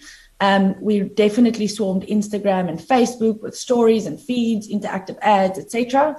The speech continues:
Um, but quarantine, the quarantine period really gave our Gogo time to learn the ins and outs of the Uber Eats app.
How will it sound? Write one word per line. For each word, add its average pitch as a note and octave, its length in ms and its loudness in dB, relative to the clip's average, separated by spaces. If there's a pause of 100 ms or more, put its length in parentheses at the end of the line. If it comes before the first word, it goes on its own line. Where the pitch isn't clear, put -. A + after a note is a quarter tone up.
(460)
Um, G3+ 520 2
but G#3 340 0 (220)
quarantine, B3+ 1000 2
the A3 140 -8
quarantine B3+ 580 0
period A#3 640 0
really G#3+ 300 -2
gave F#3 520 0
our F#3+ 180 -2
Gogo G3 460 2
time G#3 460 2
to G3+ 140 -4
learn F#3 360 0
the E3 140 -8
ins G3 200 -4
and - 120 -4
outs F#3+ 320 -2
of A#3+ 120 0
the C4+ 100 0
Uber A#3 160 0
Eats F#3+ 320 -6
app. F3+ 360 -4